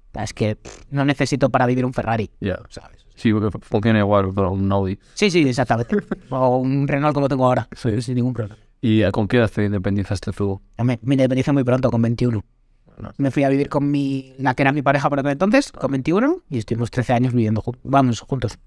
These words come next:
Speaker 2: Ahí va.
Speaker 1: Hasta que se terminó. Bueno, la vida.
Speaker 2: Sí.
Speaker 1: Ya está. Y
Speaker 2: No, no,
Speaker 1: yo
Speaker 2: que
Speaker 1: sigo.
Speaker 2: mucho, que mucho tiempo.
Speaker 1: Sí. Y yo sigo viviendo en, en, en mi casa.
Speaker 2: Ah, sí.
Speaker 1: Donde,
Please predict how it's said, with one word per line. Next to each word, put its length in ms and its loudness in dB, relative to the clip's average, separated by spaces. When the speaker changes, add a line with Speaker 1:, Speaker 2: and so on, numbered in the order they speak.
Speaker 2:
Ahí 100 -6
va. 220 -4
Speaker 1:
Hasta 180 2
que 80 2
se 80 0
terminó. 400 -2
Bueno, 180 -4
la 120 -2
vida. 220 -4
Speaker 2:
Sí. 60 -4
Speaker 1:
Ya 80 0
está. 280 -8
Y 140 2
Speaker 2:
No, 100 4
no, 100 4
Speaker 1:
yo 60 2
Speaker 2:
que 60 0
Speaker 1:
sigo. 200 0
Speaker 2:
mucho, 280 2
que 80 -2
mucho 260 -2
tiempo. 300 -4
Speaker 1:
Sí. 560 -4
Y 140 0
yo 100 2
sigo 160 2
viviendo 340 0
en, 360 -2
en, 220 -8
en 120 -2
mi 80 2
casa. 240 0
Speaker 2:
Ah, 60 0
sí. 160 -2
Speaker 1:
Donde, 320 -8